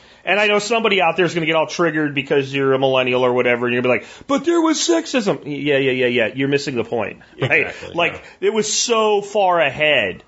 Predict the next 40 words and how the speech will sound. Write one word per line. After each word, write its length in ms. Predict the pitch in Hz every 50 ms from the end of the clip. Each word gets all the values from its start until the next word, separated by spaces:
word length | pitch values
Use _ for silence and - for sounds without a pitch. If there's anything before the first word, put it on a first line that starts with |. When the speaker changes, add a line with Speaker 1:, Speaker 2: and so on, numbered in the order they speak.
| _ _ -
Speaker 1:
of 180 | 151 147 143
where 160 | 151 151 143
society 560 | 139 - 143 131 - 160 139 143 143 139 135 123
was, 320 | 113 113 107 98 95 - - - - - _ _ -
and 140 | 170 160 151
Speaker 2:
Mm-hmm. 40 |
Speaker 1:
nobody 600 | 147 147 139 135 135 156 156 147 156 170 170 156 -
blinked. 720 | - - - - 156 156 185 185 208 240 220 151 - - 147
Or 120 | 156 160
just 260 | 151 196 208 202 - -
fiction, 440 | - 240 240 240 233 - 226 190 165
like, 220 | 147 135 - - - - - - -
you 240 | - 339 415 415 392
tell 360 | - - 269 247 240 233 220
me 200 | 196 190 190 175
you 200 | 151 147 175 202 190
could 280 | - 220 180 147 135
do 280 | 139 160 165 165 165 -
a 140 | 147 143 135
real 720 | 131 135 147 156 160 175 180 180 180 180 185 180 170 - _ _ _ _ _ _ _ _ _
show 420 | - - - - 196 165 151 147 143
with 220 | 139 135 117 -
real 240 | 135 143 147 147 139
people 460 | 143 - 160 143 135 135 143 131 127
in 80 | 120 -
it 80 | - 104
and 100 | 123 120
get 140 | 139 139 135
away 200 | 127 127 127 120
with 120 | 117 110
the 60 | 120 107
shit 280 | - - 127 127 - -
South 300 | - 120 110 110 - -
Park 200 | 104 92 - -
gets 180 | 90 85 -
away 220 | 85 78 76 - -
with. 200 | - - - - _ - - - - _ - -
Speaker 2:
Oh, 140 | 277 285 233
Speaker 1:
You, 100 | - 220
Speaker 2:
no. 240 | 185 214 240 185